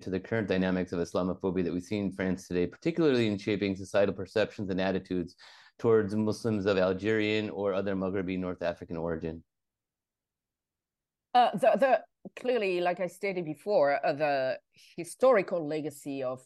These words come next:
Speaker 2: French colonization is absolutely crucial, as it helps you understand the root causes of it.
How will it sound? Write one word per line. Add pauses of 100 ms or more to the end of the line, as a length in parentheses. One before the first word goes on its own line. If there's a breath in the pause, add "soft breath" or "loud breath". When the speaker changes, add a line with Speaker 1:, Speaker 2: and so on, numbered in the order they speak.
Speaker 2:
French
colonization
is
absolutely
crucial,
as (1120)
it
helps
you (220)
understand
the
root
causes
of
it.